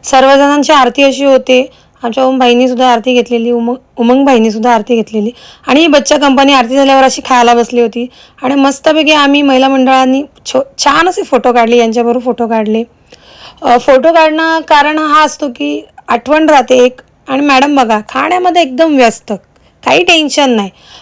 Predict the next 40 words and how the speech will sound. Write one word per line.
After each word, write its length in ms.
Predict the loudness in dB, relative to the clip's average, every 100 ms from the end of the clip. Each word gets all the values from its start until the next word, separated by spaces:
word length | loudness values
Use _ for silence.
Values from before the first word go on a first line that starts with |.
| _
अ, 320 | 0 2 2 0
सुप्रिया 260 | 0 2
त्यांच्या 220 | 2 2
आईबरोबर 500 | 2 2 0 0 -2
पण 180 | -4 -8
फोटो 260 | -6 -6 -4
मस्त 260 | -4 -6 -4
काढले. 220 | -2 -2
आमची 260 | -4 -2 0
राईसुद्धा 560 | 2 2 0 -2 2
आली 260 | 2 2 -2
होती, 240 | -4 -10 -14 -20 -20 -8
so 120 | -4 -2
तिला 200 | 0 0
बघून 300 | 0 -2 -4
खूप 320 | -6 -10 -8 -4
छान 200 | -2 -2
वाटते, 200 | -2 -4
एकदम 220 | -4 -8 -10
क्यूट 260 | -8 -8 -4
गर्ल 240 | -4 -4
आहे 80 | -6
ती. 120 | -12 -20 -20 -20 _
त्याच्यानंतर 300 | 0 2 4
आम्ही 200 | 2 2
घरी 240 | 2 2 2
गेलो 220 | 2 2
आणि 240 | 0 0
असे 220 | -4 -4 -6
मस्तपैकी 540 | -8 -8 -8 -8 -10
सरांनी 460 | -6 -4 -4 -6 -6
फराळ 340 | -2 0 -2
केला, 280 | -4 -4 -4 -8 _ _ _ _
सगळे 360 | -8 -2 0 0
लोक 140 | 0
एकत्र 380 | -2 -2 -4 -2
असले, 340 | -2 -2 -6 -6 _ -20 _ -4
आनंद 340 | 0 0 0 -2
खूप 180 | -4 -2
होतो 360 | 0 2 0